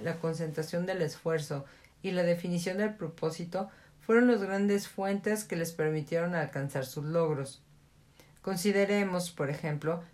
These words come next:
la extraña y fascinante historia de Mahoma. Analicemos su ved-, su vida,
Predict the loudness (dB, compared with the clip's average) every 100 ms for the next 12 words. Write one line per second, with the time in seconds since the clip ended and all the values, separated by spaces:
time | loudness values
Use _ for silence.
0 | -10 -2 -2 -2 -4 0 2 2 2 2
1 | 0 0 -2 -2 -2 -4 0 2 4 4
2 | 2 0 0 -2 -4 -6 -14 -20 -20 -20
3 | -6 2 4 4 2 -2 0 0 0 0
4 | 0 0 -4 -8 -6 -2 0 0